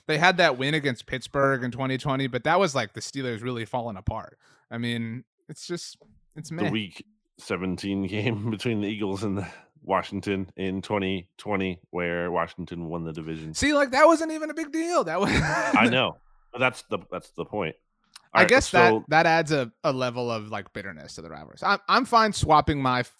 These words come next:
Speaker 1: my five and six. So I'll put Giants, Commanders last, Eagles, Commanders five.
Speaker 2: So then in number five, I have Cowboys, Giants because
Speaker 1: Mm, how dare you?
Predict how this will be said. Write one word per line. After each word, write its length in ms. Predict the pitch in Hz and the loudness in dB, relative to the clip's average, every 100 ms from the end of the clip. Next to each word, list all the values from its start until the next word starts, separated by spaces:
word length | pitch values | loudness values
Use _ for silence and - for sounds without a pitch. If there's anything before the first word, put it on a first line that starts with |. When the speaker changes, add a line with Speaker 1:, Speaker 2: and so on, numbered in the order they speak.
| - | -12
Speaker 1:
my 200 | 135 120 | -6 -4
five 280 | - 110 107 | 0 -2 -2
and 100 | 101 | -8
six. 320 | - - - | -12 -16 -14
So 120 | - 110 | -6 -2
I'll 220 | 135 156 | 0 0
put 260 | 185 185 | 2 0
Giants, 380 | 123 127 151 165 | -2 -2 -2 -4
Commanders 520 | - 165 156 156 151 | -4 -2 0 0 -2
last, 520 | 123 117 107 - - - _ - | -2 -2 -2 -6 -12 -20 _ -10
Eagles, 320 | 131 120 - | -8 -6 -6
Commanders 540 | 131 117 110 104 98 | -4 -4 -4 -6 -8
five. 280 | - 65 - _ _ _ _ _ _ _ _ _ _ _ - _ _ _ _ _ | -8 -10 -12 _ _ _ _ _ _ _ _ _ _ _ -20 _ _ _ _ _
Speaker 2:
So 400 | - 104 101 98 - 92 | 0 2 2 -2 -6 -4
then 260 | 92 90 | -2 -2
in 140 | 90 95 | -4 -4
number 240 | 98 92 | -2 -4
five, 560 | - 98 107 92 87 - | -4 2 4 4 2 0
I 140 | 95 117 | 0 2
have 220 | 107 87 | 0 -4
Cowboys, 440 | 101 90 85 78 | -6 -6 -6 -8
Giants 560 | - 62 60 62 - - - | -10 -10 -12 -16 -18 -18 -18
because 580 | 85 101 95 92 90 98 | -8 -2 0 0 -2 -4
Speaker 1:
Mm, 640 | 110 113 107 95 92 101 | -4 -6 -6 -10 -12 -12
how 120 | 107 | -12
dare 180 | 87 82 | -10 -12
you? 140 | 76 | -14